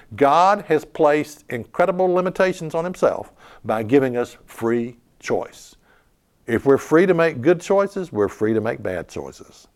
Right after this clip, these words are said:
So when you want to look at all the pain and suffering that goes on around here, you want to look at the woman that gets raped, you want to look at the child that gets snatched away, it's because God has placed limitations on himself,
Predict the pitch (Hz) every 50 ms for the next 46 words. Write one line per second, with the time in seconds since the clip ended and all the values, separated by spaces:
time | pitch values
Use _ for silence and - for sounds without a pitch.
0 | _ _ _ _ _ _ - - _ _ _ _ - 170 156 139 156 147 139 135
1 | 131 135 143 151 175 214 220 - 220 185 165 175 196 202 214 - - - 208 214
2 | 214 220 208 - - 175 - - - - - - _ _ _ _ _ - - -
3 | - - - 123 113 104 127 131 170 165 190 180 180 190 180 180 180 185 175 151
4 | 120 101 87 82 87 92 104 120 135 143 143 165 175 - 190 175 - 165 151 165
5 | 180 185 175 170 165 165 175 160 - - 160 143 120 92 87 - - 92 92 113
6 | 127 127 139 180 180 - - - - 185 165 - - - - - 190 170 170 170
7 | 175 175 170 165 165 165 180 - - - - 175 170 170 - - - 180 175 143
8 | - - - - - - 135 131 - - 120 - 135 127 113 107 101 120 120 127
9 | 135 131 135 131 - - - - 131 127 120 - - 110 117 143 156 - 180 160
10 | 165 165 - 175 156 - 170 170 180 180 - - 120 98 95 98 92